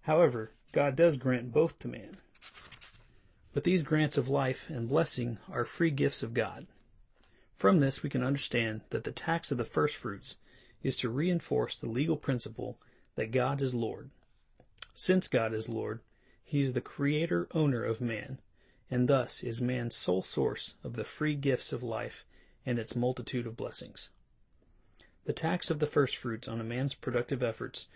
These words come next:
establishes the principle that man is owned, lock, stock, and barrel, by God. It establishes the absolute premise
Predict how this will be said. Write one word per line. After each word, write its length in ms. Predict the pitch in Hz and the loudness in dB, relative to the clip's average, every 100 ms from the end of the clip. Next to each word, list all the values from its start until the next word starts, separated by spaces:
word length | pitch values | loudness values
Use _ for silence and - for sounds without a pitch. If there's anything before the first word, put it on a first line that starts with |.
| - - | -20 -8
establishes 680 | 143 - 147 165 160 170 147 | -6 0 0 2 0 0 -2
the 80 | 120 | -2
principle 580 | - 151 - 107 110 110 | 0 -2 -2 -6 -6 -6
that 120 | 120 | -4
man 260 | 123 127 123 | 0 2 0
is 120 | 117 | -2
owned, 420 | 143 127 123 - - - | -2 -2 -4 -10 -18 -6
lock, 280 | 127 143 - | 2 2 0
stock, 360 | - - 131 139 | -2 -2 0 0
and 100 | 113 | 0
barrel, 320 | 107 107 - - _ - | -2 -4 -12 -20 _ -2
by 140 | 117 | -2
God. 340 | 117 113 101 - - - - - - - - _ | 0 0 -2 -8 -20 -20 -20 -20 -20 -20 -20 _
It 100 | - | -4
establishes 680 | 127 - 151 160 165 180 160 | -2 2 2 2 2 2 2
the 140 | 135 120 | 0 0
absolute 520 | 147 - 151 143 - | -2 -2 0 0 0
premise 480 | - 151 113 - | 0 0 0 -6